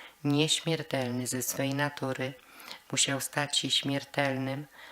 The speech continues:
aby móc oddać swoją nieśmiertelność ludzkości. Moje dzieci, mój Syn, umierając, uzyskał dla was życie, a poprzez ustanowienie mszy świętej i Najświętszego Sakramentu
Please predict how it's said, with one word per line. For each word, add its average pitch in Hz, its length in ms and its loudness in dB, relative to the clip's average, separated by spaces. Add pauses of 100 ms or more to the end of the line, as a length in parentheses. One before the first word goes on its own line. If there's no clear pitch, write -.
(200)
aby 131 280 2
móc 127 360 0
oddać 147 460 0
swoją 127 360 -2
nieśmiertelność 123 1300 -2 (220)
ludzkości. - 920 -4 (920)
Moje 139 300 4
dzieci, 139 460 -2
mój 127 180 2
Syn, 143 440 0
umierając, 139 880 2
uzyskał 143 600 0
dla 139 200 2
was 131 240 -2
życie, 117 540 -6 (520)
a 143 120 4
poprzez 147 440 2
ustanowienie 143 800 2
mszy 135 280 2
świętej 120 640 -4 (360)
i 147 80 6
Najświętszego 147 920 2
Sakramentu 131 920 -4